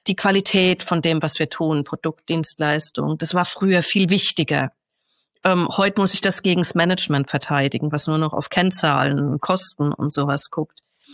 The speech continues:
Oder wenn die sagen, das Unternehmen hat sich früher viel mehr um uns be-,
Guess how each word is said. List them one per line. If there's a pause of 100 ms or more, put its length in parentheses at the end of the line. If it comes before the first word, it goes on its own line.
(300)
Oder
wenn
die
sagen,
das
Unternehmen
hat
sich
früher
viel
mehr
um
uns
be-,